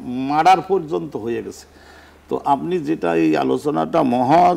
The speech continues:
জরুরি, আমি মনে করতেছিলাম যে আরো হয়তো কয়েক মাস পরে এই আলোচনাটা দ্বিতীয় আর একবার আর একদিন নতুন বক্তা গি-, কে-, দে-, দেরকে দিয়েও, আর বারবার আপনি দে-, দে-, বর্তমান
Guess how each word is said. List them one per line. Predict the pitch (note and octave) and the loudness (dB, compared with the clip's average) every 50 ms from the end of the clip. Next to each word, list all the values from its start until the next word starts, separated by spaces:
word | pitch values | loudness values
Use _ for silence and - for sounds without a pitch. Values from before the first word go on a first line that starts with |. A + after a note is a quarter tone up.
| C#3 A2+ | 0 0
জরুরি, | B2 B2 B2 C#3 C#3+ C#3 D3 C3+ | 2 2 4 4 4 4 2 2
আমি | B2 B2 C#3 D3 | 2 2 2 2
মনে | C#3+ C#3+ C#3 | 2 0 0
করতেছিলাম | C3 - C#3+ B2+ - D#3 C#3+ - D#3 D#3 E3 D#3+ D#3 | 0 -2 -4 -4 -2 -4 -4 -2 -4 -4 -4 -4 -4
যে | D3+ D#3 D#3+ | -4 -2 0
আরো | C3+ A#2+ B2 C#3 | 0 0 0 0
হয়তো | C3+ C3+ C#3+ C#3 C#3 C#3 - - | -2 -2 -4 -4 -6 -10 -8 -6
কয়েক | A#2+ B2 C3 B2+ A#2+ | -4 -4 -4 -4 -6
মাস | C3+ C3+ C3+ B2+ - - - | -6 -8 -8 -8 -10 -10 -4
পরে | B2 C3 C3 A2+ A#2+ C#3 E3 G3 - - - | -2 -2 0 2 2 0 0 0 -4 -10 -8
এই | - C3 C3+ C3+ C#3 | -4 -2 -2 0 0
আলোচনাটা | B2 A#2 A#2 B2+ B2+ - - C3+ C3+ C#3 C3 B2 D#3 D3+ | 0 0 0 -2 -4 -4 -6 -6 -6 -6 -6 -6 -6 -6
দ্বিতীয় | C3+ G#2 A2 A#2+ A#2+ A#2+ - C#3 C#3 C#3+ C#3+ C#3+ - - | -6 -4 -6 -6 -6 -6 -6 -2 -2 0 -2 -2 -4 -2
আর | A2+ B2 C3+ | 0 2 4
একবার | D3+ D3 C#3 C3 D3+ C3+ | 4 2 2 0 0 2
আর | C3 B2+ B2 | 2 2 0
একদিন | C3+ C3 B2+ B2+ D3 C#3 C3 | 0 -4 -2 -4 -2 -2 -2
নতুন | C3 - - C3+ B2+ | -4 -4 -4 -4 -4
বক্তা | B2 B2+ A#2+ - - C#3 C3+ | -4 -4 -6 -6 -6 -6 -4
গি-, | C3 C3 C3+ C3 B2 | -4 -4 -6 -6 -6
কে-, | - D3 C#3 | -6 -6 -4
দে-, | B2 A#2+ C3+ B2+ B2+ | -2 -2 -2 -2 -2
দেরকে | A#2 B2+ C#3 C3 - - D#3+ | -4 -4 -4 -4 -4 -6 -6
দিয়েও, | C3+ B2+ C#3+ D#3 E3+ G3 G#3+ A#3+ | -2 0 0 2 4 4 4 4
আর | - - C3+ | 2 -2 -6
বারবার | A2+ A#2+ C3 B2+ B2+ F3 F#3+ F3+ | -2 -2 0 2 4 4 6 6
আপনি | F3 D#3 D3+ D3+ C3+ | 4 4 2 -2 -2
দে-, | A2+ A2+ A2 G2 F2 F#2 G2+ | -2 -2 -6 -6 -6 -6 0
দে-, | - D3 C3+ A2+ | 2 2 2 2
বর্তমান | C#3 C3+ - - D3+ D3+ D3 B2+ | -2 -6 -4 -6 -6 -6 -6 -6